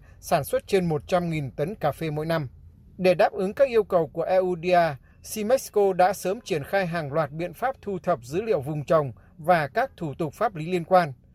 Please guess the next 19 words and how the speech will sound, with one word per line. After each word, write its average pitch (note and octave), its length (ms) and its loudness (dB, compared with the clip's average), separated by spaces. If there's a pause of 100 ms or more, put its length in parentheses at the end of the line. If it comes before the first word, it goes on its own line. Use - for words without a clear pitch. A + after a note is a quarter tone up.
(400)
Sau F3+ 280 4
chín F3 200 -8
tháng F3 220 -2
nỗ A3 80 0
lực, G3 220 2 (180)
Simexco G3+ 600 -2
Đắk G3+ 200 0
Lắk A3+ 220 -2
đã F#3 120 2
được F#3 240 -2
trao F#3+ 160 4
hai F3+ 240 -4
chứng F#3+ 240 -6
nhận F#3 280 0
của D#3 320 0
tổ C#3 160 -2
chức A#3 240 -12
bốn E3+ 240 -4
C - 120 -10